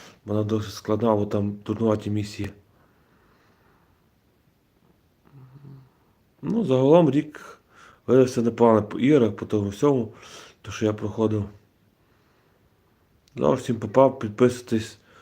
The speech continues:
на TikTok, підписуйтесь на YouTube. На YouTube ми пі-, набираємо один К підписників. Що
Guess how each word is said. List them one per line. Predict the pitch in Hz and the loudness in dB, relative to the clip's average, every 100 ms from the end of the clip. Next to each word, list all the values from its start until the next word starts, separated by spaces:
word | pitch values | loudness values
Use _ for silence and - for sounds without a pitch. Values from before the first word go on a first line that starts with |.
| - - - _ | -20 -20 -20 _
на | 110 | -4
TikTok, | 107 110 107 135 135 | -4 -6 2 2 2
підписуйтесь | 110 107 120 107 - 104 | -2 0 0 0 -8 -2
на | 113 | 2
YouTube. | 110 107 139 139 - - - - _ | 2 2 0 -2 -4 -20 -20 -20 _
На | 110 | -4
YouTube | 107 127 | 4 6
ми | 120 117 | 6 4
пі-, | 113 - | 0 -4
набираємо | 117 110 117 117 113 113 110 110 110 - - | -2 2 4 4 2 2 0 -4 -6 -12 -6
один | 120 120 120 | 0 2 2
К | 113 113 | 0 -2
підписників. | 107 - 143 139 127 120 120 110 - _ _ _ _ _ _ _ _ _ _ _ _ _ _ _ _ _ _ _ _ _ _ _ _ _ _ _ _ _ _ - - _ _ _ _ _ _ | -2 0 4 4 0 -4 -2 -4 -8 _ _ _ _ _ _ _ _ _ _ _ _ _ _ _ _ _ _ _ _ _ _ _ _ _ _ _ _ _ _ -20 -20 _ _ _ _ _ _
Що | - | -20